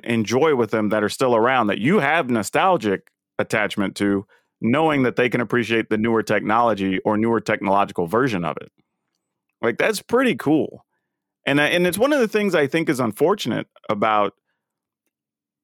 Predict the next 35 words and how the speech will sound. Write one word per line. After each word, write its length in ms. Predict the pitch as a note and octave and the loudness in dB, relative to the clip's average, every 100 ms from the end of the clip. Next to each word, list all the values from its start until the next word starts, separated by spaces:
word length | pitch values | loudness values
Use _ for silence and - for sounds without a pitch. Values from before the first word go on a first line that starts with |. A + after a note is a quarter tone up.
| _ - | _ -2
a 60 | B2+ | 0
lot 380 | B2+ B2+ D#3 | 2 4 4
of 560 | D3+ C#3 A#2+ G2+ - - _ _ _ | 4 2 0 -8 -18 -20 _ _ _
products 480 | - C3+ C#3 C3+ - | -2 0 2 0 -2
we 80 | A#2 | -2
get 220 | G#2+ G#2 | 0 -2
today, 320 | - G2 F2+ | -2 0 0
especially 400 | D#2 - B3+ B3+ | 0 0 0 2
in, 80 | G3+ | 2
like, 160 | C#3 A2 | 2 0
music 480 | G#2+ B2+ A#2 G#2 F#2 | 0 2 0 -2 -2
and 120 | E2+ | -6
stuff. 360 | - D2 - _ _ _ _ | -4 -6 -6 _ _ _ _
Like, 160 | A#2+ B2+ - | -4 -4 -2
I 100 | C3+ | -2
don't 340 | B2 D#3+ F3 - | 0 -2 -2 -2
think 160 | E3 | -2
a 80 | D3+ | 0
lot 300 | B2 A#2+ B2+ | 2 2 2
of 120 | B2 | 0
creators 840 | - A#2+ A2+ B2 B2+ F#2+ F#2 - - _ _ | -2 0 2 2 2 0 -2 -8 -18 _ _
are 180 | - G#2+ | -2 -2
thinking 440 | G2+ C3+ C3 A#2 A2 | 0 -4 -2 -2 0
about, 340 | G2+ G2 F#2+ - | 0 0 0 -4
"Okay, 240 | A2+ A#2 | -2 0
is 80 | G#2 | 2
this 140 | B2+ C3+ | 0 -2
something 300 | C#3 A#2+ B2 | -4 -2 -4
somebody's 320 | B2+ A#2+ G#2+ | -2 -2 -2
gonna 140 | A2+ G#2 | -2 -2
enjoy 400 | G2 G#2 G2+ F#2+ _ _ | 0 2 2 0 _ _
four 200 | G#2+ A2+ | 0 2
years 240 | G#2 G#2 F#2 | 2 2 0
from 140 | F2 | -6
now, 300 | D2+ - - | -6 -6 -10